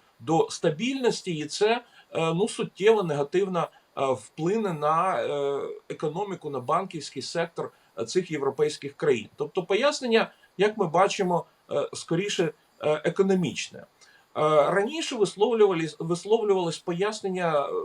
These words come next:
такого правового характеру, що, що треба для цього правові підстави. Але я, як юрист-міжнародник, який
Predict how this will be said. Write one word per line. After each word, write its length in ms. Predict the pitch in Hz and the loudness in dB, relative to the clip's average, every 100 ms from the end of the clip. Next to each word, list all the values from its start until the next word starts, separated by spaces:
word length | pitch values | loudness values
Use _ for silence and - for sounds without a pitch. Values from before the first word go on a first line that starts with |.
| - | -6
такого 320 | 165 - 175 | -8 -4 -4
правового 480 | - 175 190 185 127 | -4 -2 0 0 0
характеру, 580 | 165 175 254 254 214 180 | -2 0 0 0 -4 -4
що, 160 | - 156 - | -8 -14 -14
що 200 | - 170 | -8 -4
треба 300 | 233 240 196 | 0 2 0
для 140 | 170 | 0
цього 260 | 170 196 175 | 2 2 2
правові 340 | 175 170 190 _ - | -4 -4 -6 _ -10
підстави. 480 | 175 - 135 92 - | -10 0 2 2 0
Але 280 | 151 196 - - | 0 0 -2 -4
я, 160 | 180 | 0
як 240 | 226 202 185 | 0 -2 -4
юрист-міжнародник, 880 | 196 196 190 170 196 220 254 180 160 | -4 -2 -4 -4 -2 -2 -2 -6 -8
який 280 | 151 175 | -6 -8